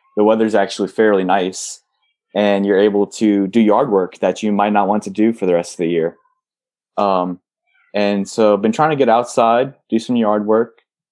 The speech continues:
um, enjoy the weather while it's here. Um, I've been driving, driving with my windows down,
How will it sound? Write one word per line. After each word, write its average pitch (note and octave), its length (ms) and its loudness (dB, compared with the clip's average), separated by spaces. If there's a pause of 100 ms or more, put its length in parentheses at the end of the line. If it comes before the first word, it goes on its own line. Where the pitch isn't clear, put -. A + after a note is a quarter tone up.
um, G#2 280 -4
enjoy G2+ 320 -2
the A2+ 100 0
weather G#2 460 2 (300)
while G3+ 140 0
it's G#3+ 140 -6
here. G3+ 380 0 (680)
Um, F#2+ 420 -4 (680)
I've G2+ 180 0
been G2+ 500 -2 (260)
driving, A2 520 2 (100)
driving A#2+ 360 2
with A#2 140 0
my B2+ 60 2
windows G#2+ 400 2
down, G2 380 -2